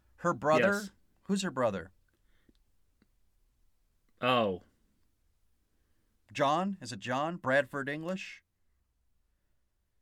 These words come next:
Speaker 1: And his girlfriend? 'Cause they're going to the park.
Speaker 2: Tim. Tim Strode.
Speaker 1: Tim Strode. That's right, that's right.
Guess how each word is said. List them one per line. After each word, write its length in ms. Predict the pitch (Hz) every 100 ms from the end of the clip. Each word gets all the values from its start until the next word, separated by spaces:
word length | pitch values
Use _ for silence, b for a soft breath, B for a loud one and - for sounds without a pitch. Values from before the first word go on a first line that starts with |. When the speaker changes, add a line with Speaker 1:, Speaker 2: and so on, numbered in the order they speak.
| _ _ _ _ _ _ _
Speaker 1:
And 140 | 139
his 180 | 143 151
girlfriend? 640 | - 147 160 - 170 185 190
'Cause 140 | 147
they're 180 | 143 214
going 380 | 185 202 190 170
to 180 | - 196
the 120 | 160
park. 560 | - 175 170 131 - -
Speaker 2:
Tim. 480 | - 208 160 110 90 _ _
Tim 320 | - 185 170 156
Strode. 360 | - - 110
Speaker 1:
Tim 200 | 95 190 165
Strode. 420 | - 123 95 85 _ _ _ _ _ _ _ _ _ _ _ _ _ _ _ _ _ _ _ _ _ _ _ _ _ _ _ _ _
That's 220 | 147 151
right, 220 | 120 101
that's 180 | 98 139
right. 200 | 101 92